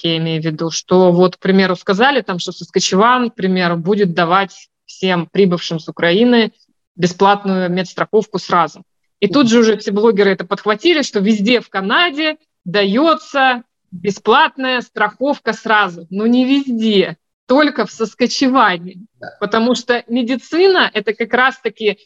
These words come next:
Speaker 1: у нас юрисдикция провинции, и каждая провинция сама решает, что она будет с этим делать. И вот это такой тоже важный момент. Вам нужно узнать,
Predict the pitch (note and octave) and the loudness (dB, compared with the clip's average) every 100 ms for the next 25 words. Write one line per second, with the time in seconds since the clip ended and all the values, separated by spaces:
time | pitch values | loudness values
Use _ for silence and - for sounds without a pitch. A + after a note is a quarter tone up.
0 | _ - A3 G#3+ - G#3+ A3 G#3 A3+ G3+ | _ -4 0 0 -2 -2 -2 0 -2 -4
1 | - E3+ - G3 F#3 A#3+ E4+ - F4 - | -4 -4 -2 0 2 2 2 0 -4 -2
2 | G3+ A#3 B3+ G#3 G3 G3+ G3 A3 C4 - | -2 0 -2 -2 -2 -2 -2 0 -2 -2
3 | A3 - G#3 G3+ G3+ G3+ F#3+ E3+ - D3+ | -4 -2 -2 0 2 2 0 -4 -8 -10
4 | C#3+ D#3 _ - - G#3 A#3+ A3+ F#3 E3+ | -12 -16 _ -8 2 6 6 4 0 -2
5 | F#3 F3+ - F3+ F3+ F3+ D#3+ D#3+ - _ | -6 -6 -4 -4 0 -2 0 -4 -8 _
6 | - - - - G#3 G#3+ A#3+ A#3 A3+ A#3 | -20 -20 -10 0 4 4 2 -2 0 0
7 | C4 A#3 F#3+ F#3+ F#3+ F#3 F#3+ F#3+ A3+ E4+ | 2 0 2 2 0 0 0 0 0 -2
8 | A3+ G#3 G3+ G#3 G3 G3+ F#3+ A#3 C#4+ | -2 -2 0 0 2 0 0 0 0